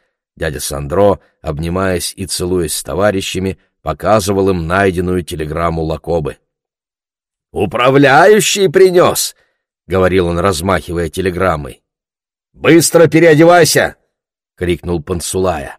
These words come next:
Дядя Сандро отошёл в угол, где на стульях были развешаны вещи участников ансамбля, и стал переодеваться,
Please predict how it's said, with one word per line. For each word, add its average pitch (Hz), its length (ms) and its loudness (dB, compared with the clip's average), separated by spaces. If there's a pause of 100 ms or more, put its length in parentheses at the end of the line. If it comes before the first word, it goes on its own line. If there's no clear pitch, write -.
(600)
Дядя 80 240 -6
Сандро 78 480 -6
отошёл 80 560 -8
в 71 140 -8
угол, 82 320 -4
где 78 180 -10
на 80 120 -6
стульях 82 500 -8
были 82 160 -8
развешаны 80 640 -6
вещи 80 340 -8
участников 80 640 -10
ансамбля, 98 640 -6 (400)
и 80 80 -12
стал 85 340 -4
переодеваться, 73 800 -6